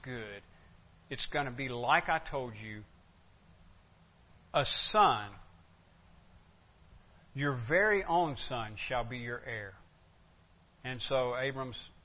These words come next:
believed, that is, he trusted the Lord. He trusted, listen, he trusted his word.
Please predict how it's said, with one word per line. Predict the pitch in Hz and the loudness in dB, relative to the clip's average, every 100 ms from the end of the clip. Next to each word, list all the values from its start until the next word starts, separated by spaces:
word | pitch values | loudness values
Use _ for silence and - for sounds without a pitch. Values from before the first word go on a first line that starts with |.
| - - | -20 -8
believed, | 135 123 123 143 165 113 107 | -4 -4 -4 -6 -6 -6 -6
that | 127 | -6
is, | 120 - | -6 -10
he | 120 - - - | -12 -10 -6 -6
trusted | 185 180 - - 117 104 107 | -4 -4 -4 -8 -10 -12 -10
the | 120 | -10
Lord. | 117 123 139 120 101 - - - - - - - - - - | -4 0 2 0 -2 -10 -20 -20 -20 -20 -20 -20 -20 -20 -10
He | 143 135 - - | -8 -6 -6 2
trusted, | 202 196 - | 2 2 -2
listen, | 131 165 - 117 - - - - | -6 -4 -4 -6 -12 -20 -20 -14
he | - - - - - | -8 -8 -6 -8 -2
trusted | 208 196 - 135 113 | -2 -2 -4 -6 -8
his | 117 117 107 104 113 | -8 -10 -10 -12 -8
word. | 127 120 110 101 95 | -6 -6 -8 -12 -18